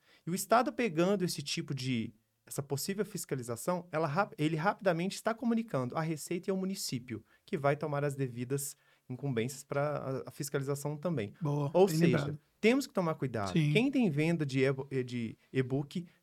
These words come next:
Speaker 1: tem que tomar mais cuidado ainda em relação a isso.
Speaker 2: É. E aí, vamos tentar traduzir isso de uma forma prática pra vocês. Então vamos lá, vamos pensar no todo.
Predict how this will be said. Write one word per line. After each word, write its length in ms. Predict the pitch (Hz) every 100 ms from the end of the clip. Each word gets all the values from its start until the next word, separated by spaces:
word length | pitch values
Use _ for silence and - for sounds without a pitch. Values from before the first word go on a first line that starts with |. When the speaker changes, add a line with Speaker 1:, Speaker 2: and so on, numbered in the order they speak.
| _
Speaker 1:
tem 160 | 220 226
que 80 |
tomar 280 | 226 185 180
mais 380 | 165 180 220 311
cuidado 460 | - 214 156 170 160
ainda 160 | 170
em 40 | 175
relação 360 | 170 170 196
a 60 | 151
isso. 260 | 101 - - -
Speaker 2:
É. 80 | 190 - _ _ _ _ _
E 100 | 190
aí, 320 | 175 240 202 - _ _ _ _ _ _ _
vamos 320 | 160 139 269 254
tentar 580 | 233 - 214 220 - -
traduzir 500 | 214 214 208 165 226
isso 300 | 226 - 262
de 80 | 190
uma 140 | 202
forma 200 | - 214
prática 460 | 208 196 196 - 180
pra 100 | 190
vocês. 540 | 185 - 147 - - - _ _ _ _ _ _ _
Então 200 | 185 226
vamos 180 | 214 247
lá, 80 | 147
vamos 180 | 160 226
pensar 460 | 240 - 226 233
no 160 | 214 214
todo. 380 | 220 139 113